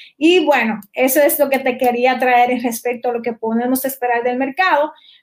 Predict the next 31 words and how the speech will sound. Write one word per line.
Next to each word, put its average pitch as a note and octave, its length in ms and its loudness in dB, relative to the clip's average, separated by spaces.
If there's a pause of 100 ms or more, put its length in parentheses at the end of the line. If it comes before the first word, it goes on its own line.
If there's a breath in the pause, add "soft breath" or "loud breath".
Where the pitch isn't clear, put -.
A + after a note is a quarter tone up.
Realmente, D4+ 640 0
después B3+ 480 -2
de C#4 120 -2
todas D4 260 2
estas D4 220 -4
sanciones, D4+ 500 -4
sí F4 140 -4
podríamos C4 500 0
ver B3+ 100 -2
los A#3+ 180 -8
ciudadanos A#3+ 480 -2
invirtiendo, C#4+ 640 -4 (360 soft breath)
pero C#4+ 420 4
realmente B3+ 380 -2
el B3+ 100 -4
gobierno B3+ 640 0 (100)
se - 300 -10
le B3 80 0
podría A#3+ 400 0
ver A#3+ 240 -2
un A#3 180 -8
poco A3+ 300 -4
difícil. G#3 520 -12 (300 loud breath)
Ahora, D4+ 240 2
¿qué F4 140 -4
nos G4+ 180 -4
espera D#4 400 -2
para C4+ 300 2
Bitcoin, C4 580 -2
las B3 180 -4
criptomonedas? A3 760 -4